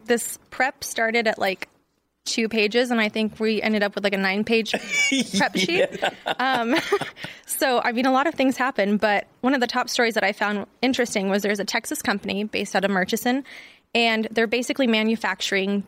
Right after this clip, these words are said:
Speaker 1: doomsday shelters.
Speaker 2: Doomsday shelters.
Speaker 1: And a lot of the orders that they're coming in with are from Silicon Valley C E Os and executives,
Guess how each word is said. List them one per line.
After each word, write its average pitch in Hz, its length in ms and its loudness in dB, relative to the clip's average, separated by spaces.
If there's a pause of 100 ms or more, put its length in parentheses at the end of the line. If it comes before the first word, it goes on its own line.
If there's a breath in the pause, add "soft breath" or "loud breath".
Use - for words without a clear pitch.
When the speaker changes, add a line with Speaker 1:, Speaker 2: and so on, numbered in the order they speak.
Speaker 1:
doomsday 208 560 2
shelters. - 640 -2
Speaker 2:
Doomsday 107 520 -2
shelters. 62 480 -12
Speaker 1:
And 233 200 2
a 226 60 4
lot 240 200 2
of 330 80 2
the 262 80 2
orders 254 300 2
that 233 120 2
they're 214 120 0
coming 220 340 2
in 214 180 4
with 202 300 2
are 202 100 2
from 202 200 -2
Silicon 214 420 2
Valley 196 380 0
C 185 320 -2
E - 60 -6
Os 208 380 2
and 190 80 2
executives, 208 800 -2